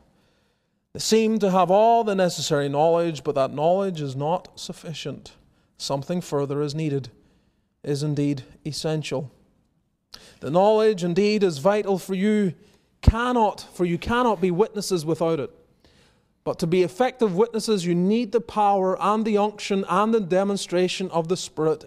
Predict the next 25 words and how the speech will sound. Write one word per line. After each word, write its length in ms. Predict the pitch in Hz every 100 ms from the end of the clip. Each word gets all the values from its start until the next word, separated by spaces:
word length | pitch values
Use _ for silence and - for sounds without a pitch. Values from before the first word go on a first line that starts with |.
| -
in 320 | 147 147 156 -
addition. 680 | 143 127 147 - 120 147 127 _ _ _ _ _ _ _ _ _ _ -
Now, 80 | 90
if 120 | 123
this 200 | 170 156
was 140 | 147
necessary 560 | 147 170 170 - 156 151
for 160 | - 143
these 320 | 190 196 151
men, 400 | 139 131 135 127 _ _ _ _ _ _ _ _
how 160 | 165 160
much 300 | 156 - -
more 280 | 156 147 143
is 140 | 139
it 140 | 151
necessary 580 | 151 151 120 - 143 139
for 220 | 135 139
all 320 | 113 139 135 -
others 520 | 170 160 139 127 -
who 80 | 143
try 440 | 127 - 143 143
to 120 | 143 -
preach 520 | - 160 156 - - _ _ _ _ -
these 600 | 147 147 135 135 127 - - _ _ _ _ _
things? 580 | 160 143 107 - -